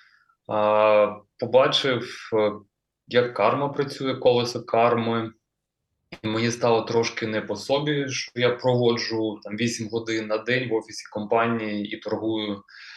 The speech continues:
зброєю, підтримуючи насильство, війну на цій планеті.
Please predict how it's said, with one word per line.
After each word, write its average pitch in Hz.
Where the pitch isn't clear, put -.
зброєю, 139
підтримуючи 117
насильство, 113
війну 113
на 123
цій 117
планеті. 110